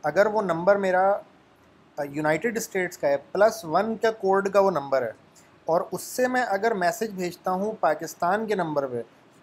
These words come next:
तो मुझे ये वाले पैसे charge होंगे, यानी international message के तौर पे वो पैसे charge कर रहा होगा। अगर मैं United States ही लिख दूँ इसमें कि United States में अगर भेजूँगा मैं, तो आप ये note करें ये बहुत ही कम है, सही है।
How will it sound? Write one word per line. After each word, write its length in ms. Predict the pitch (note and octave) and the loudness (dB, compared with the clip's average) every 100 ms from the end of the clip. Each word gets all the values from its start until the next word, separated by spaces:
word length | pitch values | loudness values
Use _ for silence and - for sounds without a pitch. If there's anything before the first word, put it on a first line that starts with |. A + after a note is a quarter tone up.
| - | 0
तो 140 | A#3 | 2
मुझे 320 | G#3+ G3 A3 | 2 2 2
ये 260 | A3 D#3+ F#3+ | 2 2 2
वाले 220 | G3 G3 | 4 4
पैसे 300 | F#3+ E3 F#3 | 2 0 0
charge 300 | E3+ D#3 D#3 | 2 2 2
होंगे, 200 | D#3+ G3 | -2 0
यानी 200 | F#3+ F#3+ | 0 0
international 760 | F3+ D#3+ F3+ E3+ D#3 - G3 | -4 -6 -6 -2 -4 -2 -2
message 360 | F#3 D#3+ E3+ - | 0 0 -2 -8
के 100 | F3+ | -4
तौर 180 | D3+ C#3+ | 0 0
पे 100 | D3+ | 0
वो 140 | E3 | -2
पैसे 240 | F3+ C3+ D3 | -2 -4 -2
charge 260 | C#3+ C3+ | -2 -2
कर 120 | - | -6
रहा 140 | B2 A#2+ | -8 -8
होगा। 200 | A2+ A#2 - - _ D3+ | -8 -12 -14 -20 _ 0
अगर 200 | F3 A3 | 2 2
मैं 120 | A3+ | 0
United 480 | F#3+ D#3+ D#3+ A3 A3 | 0 0 0 -2 -4
States 400 | - A#3+ A#3 B3+ | 0 0 0 -2
ही 60 | |
लिख 140 | A#3 G3 | -6 -4
दूँ 140 | A3 | -6
इसमें 220 | G3 G3+ F#3 _ _ _ _ _ _ | -4 -8 -8 _ _ _ _ _ _
कि 140 | F#3 | -6
United 400 | D#3+ D3 D#3+ A3 | 0 0 2 0
States 380 | A3+ - A3 A3 | 0 2 0 0
में 100 | A3+ | 0
अगर 140 | G#3+ G#3 | 2 0
भेजूँगा 440 | F#3+ F#3+ G3 F#3+ | -2 -2 -2 -2
मैं, 100 | F3 E3 _ _ _ _ _ _ - | -4 -8 _ _ _ _ _ _ -4
तो 60 | |
आप 240 | F3+ E3+ F#3+ | 2 4 4
ये 80 | G#3+ | 2
note 240 | G3 F#3+ | 2 2
करें 180 | G#3 A3 | -2 0
ये 80 | G#3 | 0
बहुत 280 | D#3 D#3 | 0 -2
ही 40 | F3 | -2
कम 260 | D3+ B2+ | -4 -4
है, 80 | A2+ - _ _ _ _ _ _ - | -8 -18 _ _ _ _ _ _ -12
सही 240 | - B3 | -8 -6
है। 200 | E3 - | -6 -8